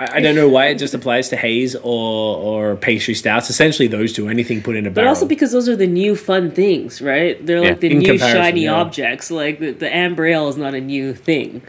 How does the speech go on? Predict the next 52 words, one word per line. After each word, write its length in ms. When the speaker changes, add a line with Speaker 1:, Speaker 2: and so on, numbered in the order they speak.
Speaker 1:
Yeah, 220
that's 140
true. 200
Speaker 2:
So 220
it's 100
like 220
the 80
whole 160
point 320
was 140
that 240
these 140
things 420
came 320
where 100
they 80
were 80
like, 220
"There's 180
this 180
I 140
P 240
A 160
and 80
it's 160
cloudy 800
and 200
it 200
tastes 300
like 240
juice." 400
And 80
everybody's 240
like, 160
"What? 360
I 120
gotta 240
have 260
it." 140
And 100
then 80
they're 120
like, 200
"This 240
one 320
is 160
a 40
smoothie." 600
And 80
you're 100
like, 220
"What? 440